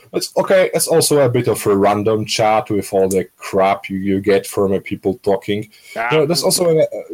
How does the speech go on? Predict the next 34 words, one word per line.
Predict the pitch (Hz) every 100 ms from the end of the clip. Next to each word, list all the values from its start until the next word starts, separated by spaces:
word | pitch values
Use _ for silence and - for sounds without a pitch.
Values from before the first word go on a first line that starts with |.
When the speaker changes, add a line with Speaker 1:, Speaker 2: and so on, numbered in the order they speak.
| - - _ -
Speaker 1:
yeah, | 151 120
it's, | 165 -
it's | 175
obvious | - 139 113 101
thing, | 101 87
right? | 98 123 156
But | 151
Speaker 2:
Yeah. | 156 - - -
Speaker 1:
for | 151
example, | 139 131 147 143 139 127
we | 131 131 127 117
share | - 120 113 110
the | 113
pictures, | - 101 - 104 104 98
the | 98
work | 107 104
in | 107
progress | - 104 104 107 104 -
on | 98
models | 98 95 98 95 98 98 104
and | 101
tactics | 107 98 - 98 98 92 104
and |
discussion. | 101 - - 95 - 95 98 - - - -
When | 113 123 - _ _
there's | 123 156 160
a, | - 110
when | 113 123
the, | 117
there | 110 117
are | 113
people | 147 156
playing, | 123 - 101 101 82 80 -
like, | 87